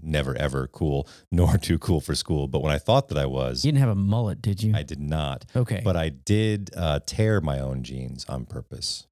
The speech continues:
Speaker 1: when that was really
Speaker 2: Really?
Speaker 1: in. Mm-hmm. Yeah, I cut little holes in the knees and, and ripped them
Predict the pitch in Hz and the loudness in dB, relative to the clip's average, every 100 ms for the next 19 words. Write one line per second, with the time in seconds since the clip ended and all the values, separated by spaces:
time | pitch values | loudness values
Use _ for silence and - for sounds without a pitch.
0 | _ - 78 71 120 127 233 277 147 78 | _ -6 -4 -2 2 2 4 2 0 -2
1 | 65 64 62 85 80 82 80 - 87 80 | -6 -8 -6 -4 0 2 0 2 4 4
2 | 78 - 71 80 73 73 65 76 71 69 | 4 0 0 0 0 -2 0 -2 0 -2
3 | 69 69 69 67 - 65 67 - 73 69 | -2 -2 -4 -4 -4 -4 -6 -2 -2 -2